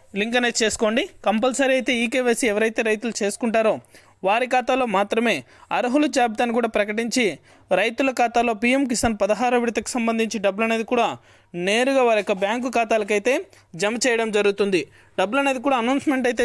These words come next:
చేశారు, కానీ ఇంకా ఎప్పుడు డబ్బులు వేస్తారు పీఎం కిసాన్ పదహారో విడతకు సంబంధించి అప్‌డేట్ అనేది కూడా ఇంకా రాలేదు. త్వరలోనే ఈ అప్‌డేట్ అనేది కూడా ఇవ్వబోతున్నారు. ప్ర-, ప్రజా-, ప్రస్తుతానికి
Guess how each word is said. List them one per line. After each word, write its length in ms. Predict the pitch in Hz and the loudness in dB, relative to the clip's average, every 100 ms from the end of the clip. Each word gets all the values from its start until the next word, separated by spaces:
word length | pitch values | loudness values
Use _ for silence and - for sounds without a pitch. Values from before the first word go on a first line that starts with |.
| 240 | 0
చేశారు, 320 | 233 - 233 220 | 0 0 -2 -2
కానీ 180 | 240 226 143 - - - | 0 -2 -4 -16 -18 -10
ఇంకా 140 | 220 262 233 | -2 0 0
ఎప్పుడు 240 | 214 311 285 220 | 0 0 2 2
డబ్బులు 240 | 208 254 240 | 2 2 2
వేస్తారు 340 | 226 233 226 233 | 2 0 0 -2
పీఎం 160 | 240 233 | -2 -2
కిసాన్ 240 | 226 226 202 | -4 -4 0
పదహారో 320 | 202 226 240 220 | 2 2 2 0
విడతకు 260 | 214 214 233 | -4 -4 -2
సంబంధించి 500 | 220 220 220 - 156 - - - - 190 | 0 0 -2 -2 -4 -6 -20 -20 -6 -2
అప్‌డేట్ 320 | 185 208 240 233 | 0 -2 -2 0
అనేది 180 | 220 208 | 0 2
కూడా 160 | 247 370 226 | 0 0 -2
ఇంకా 160 | 220 214 | 0 2
రాలేదు. 340 | 190 214 185 - _ _ | 2 2 -2 -6 _ _
త్వరలోనే 440 | 208 226 262 269 226 139 - - - | 0 2 2 2 0 -4 -14 -18 -2
ఈ 40 | 208 | 0
అప్‌డేట్ 260 | 196 240 240 | 0 -2 0
అనేది 160 | 233 226 | -2 0
కూడా 140 | 233 277 370 - _ 202 | 0 0 0 -10 _ -2
ఇవ్వబోతున్నారు. 600 | 220 226 220 208 185 175 - _ - - | 0 0 0 0 0 -2 -6 _ -8 0
ప్ర-, 180 | 190 190 | 2 2
ప్రజా-, 320 | 202 247 277 208 | 0 0 0 0
ప్రస్తుతానికి 760 | 220 - 294 269 277 277 277 | -4 -2 -2 2 2 2 -2